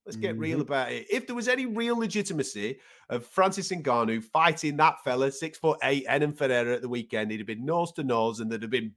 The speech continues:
Speaker 1: billing the shit out of it. That noise came out in the week in order to try and get eyeballs on this event. That's the
Speaker 2: Yeah.
Speaker 1: only reason it was used. No problem with it. Francis is a business partner.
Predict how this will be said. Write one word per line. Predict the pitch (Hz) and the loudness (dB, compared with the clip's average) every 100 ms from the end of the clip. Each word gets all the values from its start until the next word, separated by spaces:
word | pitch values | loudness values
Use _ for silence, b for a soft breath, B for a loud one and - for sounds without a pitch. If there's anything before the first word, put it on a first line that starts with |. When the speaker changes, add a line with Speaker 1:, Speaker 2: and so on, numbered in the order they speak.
| - | 0
Speaker 1:
billing | 143 143 143 | 2 2 0
the | 147 | -4
shit | - 123 - | -4 -4 -2
out | 107 98 | -2 -2
of | 95 | -8
it. | 87 b b b b - | -12 b b b b 6
That | 202 208 - | 8 8 4
noise | 165 147 135 151 | 2 6 4 2
came | - 165 151 | 2 2 6
out | 117 117 - | 6 4 2
in | 180 190 | 0 2
the | 156 | 2
week | 120 110 - | 0 -2 -4
in | 123 | -2
order | 127 123 | -2 -2
to | - | -6
try | 131 | -4
and | 120 | -2
get | 120 - - | -2 -2 4
eyeballs | 131 135 131 127 120 | 6 6 4 2 2
on | 117 | -2
this | 117 - | -4 -8
event. | 107 98 90 _ _ _ | -4 -4 -4 _ _ _
That's | 135 - | -8 -8
the | 123 | 2
Speaker 2:
Yeah. | 156 | 8
Speaker 1:
only | 160 165 160 | 8 8 4
reason | 139 143 127 | 2 0 0
it | 135 | -4
was | 120 110 | -4 -2
used. | 110 - _ 247 | -2 -4 _ 0
No | 302 | 2
problem | 302 170 151 | 6 4 4
with | 185 | 2
it. | 240 - | 2 0
Francis | 220 220 214 | 0 0 -2
is | 220 214 | -6 -6
a | |
business | 254 254 240 | -6 -6 -4
partner. | - 190 165 135 | 2 2 4 0